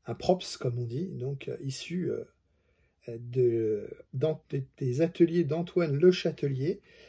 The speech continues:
euh, qui est super sympa en plus, et qui travaille très, très bien. Voilà. Donc, euh, une poupée aujourd'hui et un petit props, euh, de collection. Voilà. Merci à vous de m'avoir suivi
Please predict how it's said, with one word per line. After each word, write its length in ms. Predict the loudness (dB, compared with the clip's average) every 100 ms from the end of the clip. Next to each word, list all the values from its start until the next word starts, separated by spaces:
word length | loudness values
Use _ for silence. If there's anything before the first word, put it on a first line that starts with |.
| -14 -2
euh, 320 | 0 2 2
qui 220 | 0 -2 -4
est 60 |
super 440 | -2 -4 -2 -2 -4
sympa 220 | -6 -6
en 120 | -8
plus, 380 | -6 -8 -8 -16 -20 -20 -4
et 80 | -4
qui 140 | -4
travaille 460 | -10 -6 -2 -2 -4 -8
très, 340 | -6 -4 -6 -8
très 180 | -4 -4
bien. 160 | -4 -14 -4
Voilà. 300 | -2 -2 -6 -16 -20 -10 4
Donc, 400 | 8 8 8 6
euh, 480 | 6 8 6 4 4
une 180 | 0 0
poupée 300 | 0 4 4
aujourd'hui 680 | 4 2 2 0 0 -2 6
et 380 | 10 10 10 6
un 80 | 4
petit 180 | 0 -8
props, 400 | -2 -2 -2 -8 -8
euh, 480 | -6 -4 -6 -8 -10 -14 -18 -8
de 160 | -6
collection. 380 | -2 -2 -2 -10 -16 _ -6
Voilà. 440 | -2 -2 -4 -8 -18 -20 -20 -6
Merci 320 | 0 0 6 6
à 60 |
vous 100 | 8
de 60 | 6
m'avoir 280 | 6 4 2
suivi 420 | -4 -4 -4